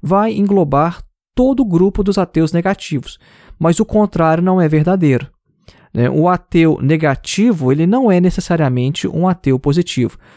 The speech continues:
porque o indivíduo pode simplesmente manifestar ausência da crença em Deus, mas não ser por isso um descrente ativo. Observem que neste momento a gente já começa a ter uma definição mais clara de ateísmo,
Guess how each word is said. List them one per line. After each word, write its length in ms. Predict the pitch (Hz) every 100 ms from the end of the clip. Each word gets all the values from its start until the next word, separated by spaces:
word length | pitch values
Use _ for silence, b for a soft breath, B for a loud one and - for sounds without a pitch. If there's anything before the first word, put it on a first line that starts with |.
| b
porque 200 | - -
o 100 | 277
indivíduo 400 | 240 180 196 185
pode 240 | 175 185 -
simplesmente 720 | - 226 214 - 165 185 196
manifestar 800 | 196 175 165 - 139 131 - _
ausência 760 | - 226 262 156 175 262 - 170
da 120 | 143
crença 340 | 135 139 120 185
em 60 |
Deus, 400 | 196 160 254 - -
mas 260 | 214 269
não 120 | 311 285
ser 200 | 175 147
por 220 | 139 151
isso 420 | 240 240 - -
um 220 | 202 233 220
descrente 920 | 269 254 - - 147 147 160 - 220 -
ativo. 680 | 208 - - 123 - - _ -
Observem 560 | 196 - 254 277 262
que 180 | - 226
neste 380 | 190 220 233 202
momento 640 | 160 135 160 185 175 120 -
a 100 | 131
gente 280 | 160 180
já 120 | 196 208
começa 420 | 180 147 165 170
a 20 |
ter 200 | - 156
uma 140 | 170
definição 580 | 170 170 170 151 - 196
mais 460 | 202 190 226 262 -
clara 540 | - - 156 165 185
de 100 | 151
ateísmo, 460 | 143 123 120 143